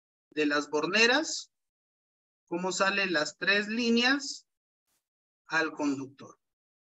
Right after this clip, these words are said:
¿Ya? Y esto ya yo le puedo, puedo ocultar la transparencia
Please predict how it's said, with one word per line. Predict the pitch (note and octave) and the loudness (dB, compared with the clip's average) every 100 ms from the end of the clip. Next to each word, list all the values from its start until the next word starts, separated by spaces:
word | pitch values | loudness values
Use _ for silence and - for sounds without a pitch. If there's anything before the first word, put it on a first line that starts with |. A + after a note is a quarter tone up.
| _ _ _ _ _ _ _ | _ _ _ _ _ _ _
¿Ya? | - G3+ - | 0 0 0
Y | G3 A3 | 2 6
esto | A3+ A3+ G#3 | 6 6 2
ya | F#3+ F#3+ G3 | 4 8 8
yo | F#3 | 6
le | F#3 F3+ | 2 2
puedo, | F3+ F3+ F#3 F3+ - _ | 2 4 4 2 -6 _
puedo | F3 F3+ F3+ | -2 2 2
ocultar | F3 E3 D#3+ - A#3+ G3 | 0 0 0 2 2 4
la | F3 | 2
transparencia | - F3 F3+ G#3 A3+ A3+ A3+ B3 C4 | 2 -2 2 4 4 4 0 -2 -2